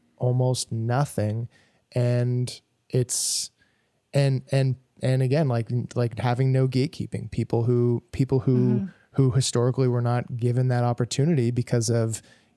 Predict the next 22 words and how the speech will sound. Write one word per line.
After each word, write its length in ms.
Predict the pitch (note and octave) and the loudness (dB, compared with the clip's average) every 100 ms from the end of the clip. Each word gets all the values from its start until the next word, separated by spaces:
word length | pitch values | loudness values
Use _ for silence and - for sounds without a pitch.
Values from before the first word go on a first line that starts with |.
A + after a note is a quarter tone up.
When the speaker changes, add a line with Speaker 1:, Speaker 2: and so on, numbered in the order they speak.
| _ | _
Speaker 1:
this, 240 | B2+ C3 - | 0 2 2
that, 140 | B2+ | 2
and 80 | B2+ | 2
the 60 | |
other, 180 | B2+ C#3+ | 2 2
whatever 540 | B2 B2 B2 C3 C3+ C3 | 2 2 2 2 2 2
it 60 | |
might 160 | B2 B2 | 2 0
have 100 | A2+ | 2
been, 220 | C#3+ D3+ | 2 2
whether 260 | B2+ A#2+ A#2 | 2 2 0
it 40 | |
was 160 | A2+ A2+ | 0 0
race 360 | A2+ B2 B2 A2+ | 2 2 0 -2
or 60 | |
gender 560 | A2 A#2+ B2+ B2+ B2+ A#2+ | 0 0 2 2 2 2
or 340 | A2+ A2+ A#2 A#2+ C#3 _ _ - _ _ _ _ - - | 0 0 -2 -6 -14 _ _ -20 _ _ _ _ -10 -2
sexual 360 | D3 C3 C3 | 0 0 0
identity, 240 | B2 B2 A#2+ | 0 0 0
whatever, 500 | B2+ C3+ C3+ B2 A#2+ - _ | 0 2 2 0 -2 -6 _
you 240 | B2+ B2+ B2 | -8 -4 -2
know, 220 | A#2 | -2